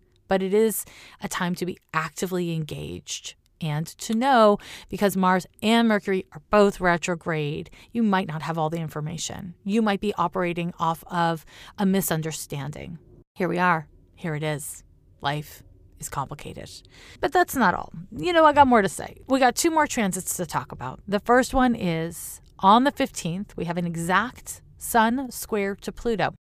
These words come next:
Now, Sun square to Pluto is another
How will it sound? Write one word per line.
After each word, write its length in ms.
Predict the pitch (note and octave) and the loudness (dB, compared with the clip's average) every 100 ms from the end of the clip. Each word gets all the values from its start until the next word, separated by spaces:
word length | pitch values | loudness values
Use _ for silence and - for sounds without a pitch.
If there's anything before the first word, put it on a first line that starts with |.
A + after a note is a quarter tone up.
| _ - | _ 2
Now, 160 | G3+ | 4
Sun 260 | G3 A3+ B3 | 6 4 4
square 200 | - C#4 | 2 0
to 80 | C4+ | 0
Pluto 540 | - D4 G3+ F3+ F#3 - _ | -2 2 4 4 2 -6 _
is 500 | A#3 A3 A3 G3 - - - | 4 6 4 0 -6 -8 0
another 680 | A3+ G#3+ A3 G#3 G#3+ A3 | 2 4 4 4 2 0